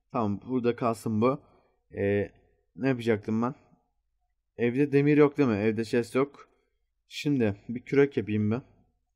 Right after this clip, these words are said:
İki tane yap, yapayım. Şöyle stick'imiz kalmamış. Hemen stick de yaptık.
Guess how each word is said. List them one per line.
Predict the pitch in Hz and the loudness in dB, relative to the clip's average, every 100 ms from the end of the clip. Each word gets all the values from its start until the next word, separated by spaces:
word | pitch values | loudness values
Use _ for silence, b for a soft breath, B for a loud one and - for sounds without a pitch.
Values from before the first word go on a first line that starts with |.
| _ - | _ -14
İki | 123 - | -14 -6
tane | 135 113 | -4 0
yap, | 110 113 _ _ _ - | -2 -4 _ _ _ -6
yapayım. | 117 110 120 127 - - | -4 -2 -6 -8 -14 -18
Şöyle | - 104 104 | -8 -6 -6
stick'imiz | - - 107 107 | -8 -8 -6 -6
kalmamış. | 113 104 101 117 - - | -6 -4 -4 -6 -8 -6
Hemen | 101 101 | -6 -6
stick | - - - | -10 -20 -10
de | |
yaptık. | 95 95 - 123 127 - | -6 -6 -4 -4 -4 -10